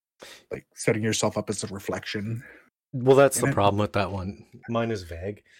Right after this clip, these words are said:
Speaker 2: I did not do a good job at illustrating the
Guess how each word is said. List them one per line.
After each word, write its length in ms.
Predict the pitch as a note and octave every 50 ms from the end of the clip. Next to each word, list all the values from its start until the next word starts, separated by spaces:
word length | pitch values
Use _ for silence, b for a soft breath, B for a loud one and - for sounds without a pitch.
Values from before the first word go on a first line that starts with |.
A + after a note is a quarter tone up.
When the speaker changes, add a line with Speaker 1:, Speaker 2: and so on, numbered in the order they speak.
| b b b -
Speaker 2:
I 60 | A2+
did 200 | G2+ A#2 A2+ G#2
not 440 | A2 A2+ A2 G#2+ G#2 G#2 G#2 F#2+ F#2
do 580 | G#2+ A2 A2 A2 G#2+ G#2+ G#2 G2+ G2+ G2+ G2+ - -
a 80 | A2 G2+
good 260 | F2+ - G#2 G2 F2
job 440 | F2 F#2 G2+ F#2 F2+ F#2 F#2+ F2 F#2+
at 180 | F2+ F2 -
illustrating 840 | G2+ F#2 F#2 F#2 - - - F#2+ F#2 F2+ E2+ F#2 F2+ F2+ F#2 F2+ E2+ -
the 460 | - F#2 F2 E2+ E2+ E2+ E2+ D#2+ E2